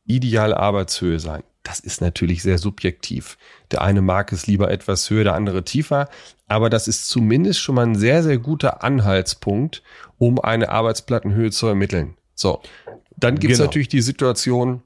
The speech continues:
Speaker 1: er ist ein Meter neunzig und sie ist ein Meter sechzig. <laughs> Da muss man, muss man natürlich auch Lösungen finden. Was, was haben wir da für Möglichkeiten, Sascha?
Speaker 2: Also ja, auch nicht unüblich, wird allerdings heute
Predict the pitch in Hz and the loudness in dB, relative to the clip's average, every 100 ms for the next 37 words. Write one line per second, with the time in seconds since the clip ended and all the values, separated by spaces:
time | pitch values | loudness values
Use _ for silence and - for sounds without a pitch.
0 | _ - 117 131 113 113 113 113 101 101 | _ 0 2 2 0 0 0 2 2 2
1 | 139 - 147 - 117 107 127 120 113 117 | 2 0 -2 -2 0 0 0 0 0 0
2 | 110 98 131 - 156 156 - - - - | 2 2 0 -2 -2 -2 -4 -16 -18 -8
3 | - - - - - 120 - - - - | -8 -6 -4 -4 -2 -4 -4 -14 -14 -4
4 | 123 - 120 117 120 117 73 131 127 107 | -2 2 2 2 0 0 0 0 2 2
5 | 98 92 92 90 98 90 92 123 _ _ | 2 0 -2 -2 -2 -2 -2 -4 _ _
6 | _ _ _ _ _ _ _ - 101 107 | _ _ _ _ _ _ _ -8 -2 -2
7 | - 110 131 117 117 131 120 143 139 107 | 0 0 2 2 2 2 2 2 -2 -2
8 | 113 104 104 107 98 85 - _ _ _ | 0 0 -2 -2 -2 -4 -8 _ _ _
9 | - - - _ - 131 135 110 101 - | -20 -18 -20 _ -4 0 0 0 -6 -6
10 | 107 - 110 - 117 135 175 185 196 117 | -6 -6 -6 -2 -2 -2 -6 -6 -8 -4
11 | 110 - - 175 170 156 160 - - 110 | -2 -2 -2 -4 -2 -4 -8 -12 -4 0
12 | 123 160 - 196 214 214 | 0 -2 -2 0 0 -2